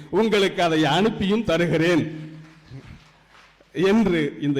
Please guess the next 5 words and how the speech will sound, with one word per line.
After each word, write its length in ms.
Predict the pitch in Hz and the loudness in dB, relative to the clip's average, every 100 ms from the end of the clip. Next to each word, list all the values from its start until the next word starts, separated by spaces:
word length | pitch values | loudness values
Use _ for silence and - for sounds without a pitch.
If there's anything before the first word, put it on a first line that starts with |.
| 135 | -2
இடத்தில் 380 | 160 175 151 135 - - - - _ - | -2 -4 -4 -6 -6 -14 -18 -20 _ -4
உறுதி 260 | 139 147 147 147 | -2 0 -2 -2
கூறி, 240 | 139 170 - - - _ _ _ _ _ 117 | -6 -6 -10 -20 -20 _ _ _ _ _ -8
அனைத்து 420 | 143 156 - 139 107 120 - - | -6 -6 -8 -10 -8 -14 -16 -12
பேராளுமைகளுக்கும் 1040 | 123 135 143 143 143 131 113 120 - 110 | -6 -2 0 0 0 -2 -4 -8 -10 -14